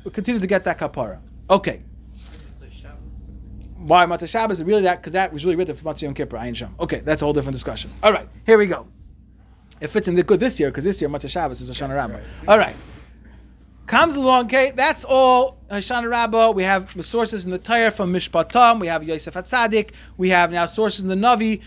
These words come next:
Speaker 1: for Hoshana Rabbah being a day of Kapara. Now we have the Gemara, Bavli one oh one,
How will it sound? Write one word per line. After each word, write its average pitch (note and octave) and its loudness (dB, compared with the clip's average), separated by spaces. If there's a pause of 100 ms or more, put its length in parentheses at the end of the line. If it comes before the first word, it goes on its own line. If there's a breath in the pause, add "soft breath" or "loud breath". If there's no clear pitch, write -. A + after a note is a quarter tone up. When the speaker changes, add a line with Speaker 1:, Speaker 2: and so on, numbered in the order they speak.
(160 loud breath)
Speaker 1:
for G3+ -2
Hoshana A#3 -2
Rabbah A3 2
being F#3+ -2
a F#3 0
day G3 4
of F3+ 2
Kapara. B2+ -2 (400 loud breath)
Now B3 4
we C4+ 6
have A#3+ 4
the G#3+ -2
Gemara, E3+ 2
Bavli F#3+ 2
one F#3+ 0
oh F3 2
one, B3+ 2